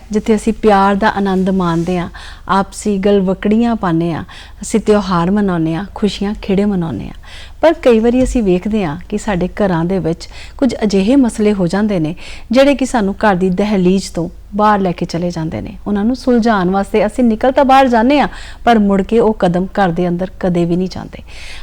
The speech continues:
ਅਸੀਂ ਗੱਲ ਕਰਦੇ ਹਾਂ ਜੀ ਪਰਿਵਾਰਿਕ ਝਗੜੇ ਤੇ ਉਹਨਾਂ ਦੇ ਸਮਾਧਾਨ।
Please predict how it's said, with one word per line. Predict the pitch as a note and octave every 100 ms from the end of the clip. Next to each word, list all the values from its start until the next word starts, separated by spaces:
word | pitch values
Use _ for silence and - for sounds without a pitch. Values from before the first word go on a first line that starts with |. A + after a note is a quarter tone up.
| -
ਅਸੀਂ | C#4 F4
ਗੱਲ | E4 E4
ਕਰਦੇ | D4+ C4 C4
ਹਾਂ | C4
ਜੀ | C4+
ਪਰਿਵਾਰਿਕ | - A#3+ A3 F#3+ F3+ A3 - -
ਝਗੜੇ | A3 F3+ F3+
ਤੇ | F#3+
ਉਹਨਾਂ | G3+ F#3+
ਦੇ | F#3 G3+
ਸਮਾਧਾਨ। | - F#3 F3 E3+ E3+ -